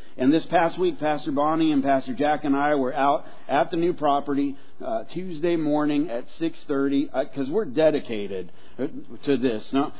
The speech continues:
But we're excited. What they were doing is they were pouring the foundation for the children and youth area and, uh, the bathrooms and another gathering area. And we had the privilege of being there first thing in the morning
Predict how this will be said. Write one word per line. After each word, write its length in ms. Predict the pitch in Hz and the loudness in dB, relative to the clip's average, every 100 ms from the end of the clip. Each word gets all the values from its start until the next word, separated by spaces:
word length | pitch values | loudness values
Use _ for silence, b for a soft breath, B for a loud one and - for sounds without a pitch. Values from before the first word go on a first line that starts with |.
| B | B
But 160 | 120 160 | 0 4
we're 200 | 190 196 | 6 4
excited. 440 | 196 208 214 147 | 2 8 10 10
What 180 | 131 165 | 6 4
they 80 | 196 | 6
were 120 | 170 | 4
doing 240 | 170 196 170 | 6 6 4
is 100 | 143 | 4
they 100 | 190 | 4
were 140 | 175 | 2
pouring 380 | 165 220 226 202 | 6 6 6 4
the 80 | 170 | 0
foundation 800 | 190 185 185 175 190 - 135 123 | 2 2 4 4 2 2 -2 0
for 220 | 139 151 | 0 0
the 120 | 123 | 0
children 420 | 101 180 180 170 | 0 0 4 4
and 140 | 135 143 | 8 8
youth 200 | 160 180 | 8 4
area 520 | 151 156 160 156 151 B B B | 0 2 2 2 0 B B B
and, 320 | 123 127 127 | 2 4 4
uh, 120 | 120 110 | 2 0
the 100 | 113 | 0
bathrooms 640 | 127 156 151 151 156 139 | 4 4 2 0 2 2
and 100 | 123 | 2
another 300 | 127 135 127 | 2 0 0
gathering 420 | 123 139 143 139 | 2 2 4 2
area. 260 | 135 139 139 | 2 2 0
And 80 | 127 | 0
we 100 | 196 | 0
had 120 | 175 | -2
the 60 | |
privilege 420 | 143 170 185 175 147 | -6 -4 -4 -4 -4
of 140 | 127 | -2
being 280 | 151 180 139 | 0 2 0
there 280 | 120 117 113 B - | 0 -2 -6 B -6
first 260 | 156 165 160 | -4 -4 -2
thing 140 | 165 | 0
in 80 | 156 | 2
the 80 | 143 | 4
morning 480 | 139 143 135 113 | 2 2 0 -2